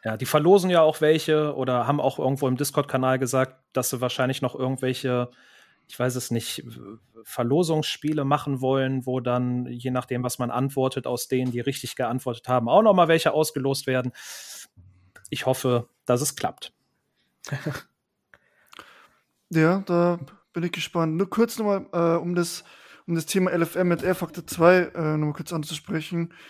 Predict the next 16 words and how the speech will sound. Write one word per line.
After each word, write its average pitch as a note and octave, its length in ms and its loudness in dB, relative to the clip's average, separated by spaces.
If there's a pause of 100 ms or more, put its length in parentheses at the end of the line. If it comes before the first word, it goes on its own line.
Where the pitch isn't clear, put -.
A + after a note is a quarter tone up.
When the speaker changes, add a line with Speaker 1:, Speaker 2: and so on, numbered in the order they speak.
(640)
Speaker 3:
Ähm, D3+ 720 2 (380)
ich D#3 180 -4
find's, F3+ 680 0
also E3+ 160 2
ich, F3 240 -2
ich - 360 -8 (260)
muss E3 260 -2
ehrlich F3+ 160 2
sagen, E3+ 400 2 (240)
R E3 100 -2
Factor E3+ 260 -2
zwei E3+ 180 4
habe F3 180 8
ich E3+ 100 -2
noch E3+ 80 4
nie F#3 480 2